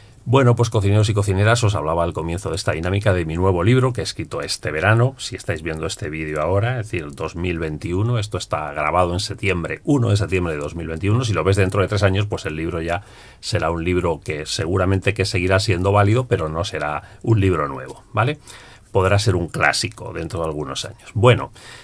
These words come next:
pensar fuera de la jaula, dinámicas y ejercicios para liberar las potencialidades humanas.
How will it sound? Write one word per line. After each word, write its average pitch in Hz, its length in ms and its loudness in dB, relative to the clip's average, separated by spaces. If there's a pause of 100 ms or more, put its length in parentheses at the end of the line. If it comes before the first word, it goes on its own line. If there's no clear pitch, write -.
(160)
pensar 135 320 4
fuera 160 220 0
de 135 80 2
la 117 80 2
jaula, 95 500 4
dinámicas 127 560 0
y - 20 4
ejercicios 120 580 0
para 113 240 -2
liberar 107 380 2
las 104 160 0
potencialidades 85 960 -4
humanas. 69 520 -8